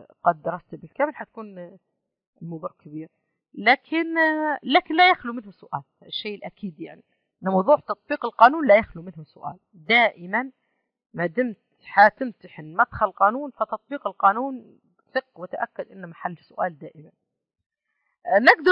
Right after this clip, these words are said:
نقول أن النقطة الأولى هي على من يطبق القانون،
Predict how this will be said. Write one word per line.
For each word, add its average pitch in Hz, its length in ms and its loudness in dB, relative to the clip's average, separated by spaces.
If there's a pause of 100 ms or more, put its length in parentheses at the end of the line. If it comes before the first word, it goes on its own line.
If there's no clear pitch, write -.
نقول 339 180 4
أن 311 120 0
النقطة 330 280 0
الأولى 311 260 4
هي 285 180 4
على 262 320 10
من 262 220 -2
يطبق 226 440 0
القانون، 240 360 -2